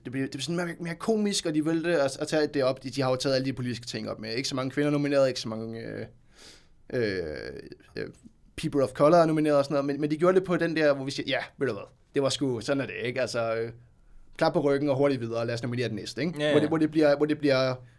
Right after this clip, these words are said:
Speaker 1: vi, øh, vi accepterer problemet, men vi skal heller ikke lægge mere i det, fordi at den her award-aften skal jo ligesom også køre, altså.
Speaker 2: Ja.
Speaker 1: Fra start til slut, øh, uden at der går noget galt. Øh.
Speaker 2: Nej, men jeg, jeg, jeg gider ikke at følge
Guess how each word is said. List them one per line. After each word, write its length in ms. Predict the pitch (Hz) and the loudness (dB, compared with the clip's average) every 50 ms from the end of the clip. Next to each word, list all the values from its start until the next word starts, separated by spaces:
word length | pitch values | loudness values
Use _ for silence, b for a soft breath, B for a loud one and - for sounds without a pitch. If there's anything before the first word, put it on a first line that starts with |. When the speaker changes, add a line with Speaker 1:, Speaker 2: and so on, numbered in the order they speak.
| b b b b b - | b b b b b -10
Speaker 1:
vi, 280 | - 156 165 165 156 | -6 -4 0 4 4
øh, 260 | 147 139 135 135 127 | 4 4 2 0 -2
vi 360 | 131 151 160 160 139 120 104 - | -4 -4 -4 -4 -4 -4 -4 -2
accepterer 380 | - 131 - 165 147 - 220 214 | -2 -2 -2 -2 2 4 4 4
problemet, 440 | 170 160 165 175 196 208 202 196 196 - - - | 4 2 0 2 2 2 2 0 0 -2 -8 -8
men 200 | - 156 156 156 | -2 0 0 2
vi 80 | 151 156 | 2 2
skal 160 | 147 - 151 147 | 2 2 0 2
heller 180 | 165 175 165 | 2 2 2
ikke 120 | 156 147 151 | 2 2 0
lægge 140 | 147 151 | -2 -2
mere 160 | 156 156 151 147 | 0 2 2 2
i 40 | |
det, 120 | 143 151 147 | 2 0 0
fordi 120 | 156 151 | 0 0
at 120 | 139 131 139 | 0 2 2
den 120 | 151 147 | 2 4
her 140 | 151 147 143 - | 6 4 4 4
award-aften 680 | 135 131 131 147 135 131 127 127 117 117 - 131 123 | 2 0 0 2 2 2 2 0 -4 -8 -8 -8 -8
skal 160 | 117 - 135 | -6 -4 -4
jo 40 | 135 | -2
ligesom 220 | 135 127 135 127 123 | -2 -2 -2 -2 -2
også 220 | 127 123 - - - _ _ _ - - - | -4 -4 -6 -8 -12 _ _ _ -20 -14 -6
køre, 340 | - 139 131 123 127 127 - - - - - | -2 0 0 2 0 0 -2 -6 -12 -8 -8
altså. 240 | 120 113 113 107 - - - - _ - _ - | -6 -4 -4 -6 -8 -8 -16 -20 _ -20 _ -8
Speaker 2:
Ja. 140 | 131 117 110 - - - B B B B B B B | -6 -6 -6 -6 -10 -14 B B B B B B B
Speaker 1:
Fra 100 | - 143 | -6 -2
start 180 | - 151 139 | 0 -2 -2
til 100 | - 156 | -2 -2
slut, 380 | 143 - 143 139 135 - - - - - - | -4 -2 -2 -2 -2 -4 -8 -16 -14 -6 -2
øh, 220 | 135 127 113 107 - | 0 0 0 0 -2
uden 160 | 127 127 131 127 | -2 -4 -2 -2
at 60 | 113 | -2
der 80 | 117 107 | -2 -4
går 100 | - - | -4 -6
noget 260 | 123 113 113 117 113 | -6 -6 -6 -6 -4
galt. 300 | 113 110 107 - - - - - | -4 -6 -6 -6 -12 -16 -14 -8
Øh. 180 | 110 110 107 - - - - b b b b b b b b b b b b b b b b b b b - | -8 -6 -6 -6 -8 -12 -18 b b b b b b b b b b b b b b b b b b b -20
Speaker 2:
Nej, 160 | - - 71 - - | -16 -16 -16 -14 -10
men 100 | 110 123 | -4 -2
jeg, 320 | 131 135 135 127 135 143 139 | 0 2 2 2 0 0 0
jeg, 200 | 156 160 156 139 - - - - - _ _ _ - - _ _ - - B B B B - - | 0 0 0 -2 -8 -14 -20 -20 -20 _ _ _ -20 -20 _ _ -20 -20 B B B B -12 -10
jeg 80 | 123 | -8
gider 160 | 117 131 117 113 | -6 -4 -4 -4
ikke 100 | 110 104 | -6 -8
at 60 | 104 | -10
følge 180 | 123 110 95 | -10 -10 -10